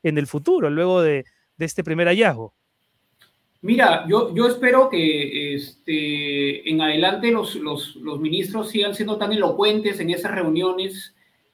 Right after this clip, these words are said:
Speaker 2: eh, y que las actas sigan, este, se,
Speaker 1: Eso.
Speaker 2: se convierten. Hola, ¿sí me escuchan?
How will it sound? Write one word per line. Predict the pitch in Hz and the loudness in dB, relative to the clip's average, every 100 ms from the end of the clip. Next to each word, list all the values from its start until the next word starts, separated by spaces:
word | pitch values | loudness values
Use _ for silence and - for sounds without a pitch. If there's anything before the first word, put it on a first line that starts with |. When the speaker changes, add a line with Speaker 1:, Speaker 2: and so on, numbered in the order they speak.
| - | -10
Speaker 2:
eh, | 147 143 | -6 -6
y | 156 | -4
que | 147 | -4
las | 143 | -2
actas | 190 185 214 208 | -2 -2 -4 -2
sigan, | 196 196 196 190 170 156 | -2 -2 -2 -6 -8 -8
este, | 156 139 - - 139 135 131 131 131 - | -8 -8 -12 -12 -8 -6 -4 -6 -10 -14
se, | 170 160 | -6 -4
Speaker 1:
Eso. | 165 | -4
Speaker 2:
se | 160 | -6
convierten. | 147 165 233 226 202 202 - _ _ _ _ _ _ _ _ _ _ | -4 0 2 0 -6 -12 -18 _ _ _ _ _ _ _ _ _ _
Hola, | 190 180 151 - | -2 0 -2 -4
¿sí | - | -2
me | 233 | 0
escuchan? | 240 254 320 | 0 -2 -4